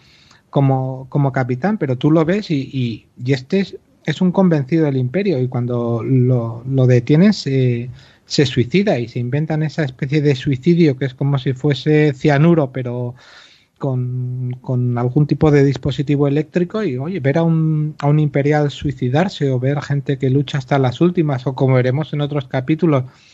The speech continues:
eh, tantos soldados como mandos muy convencidos, pues eso creo que,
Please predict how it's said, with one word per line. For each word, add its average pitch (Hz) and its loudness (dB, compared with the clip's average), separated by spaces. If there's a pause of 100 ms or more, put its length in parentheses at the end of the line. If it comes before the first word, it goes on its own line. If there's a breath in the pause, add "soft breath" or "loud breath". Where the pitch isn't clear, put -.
(420 loud breath)
eh, 127 2
tantos 131 -6
soldados 143 -2
como 123 -2
mandos 135 0
muy 135 2
convencidos, 143 -4
pues - -16
eso 127 -8
creo 131 -4
que, 113 -2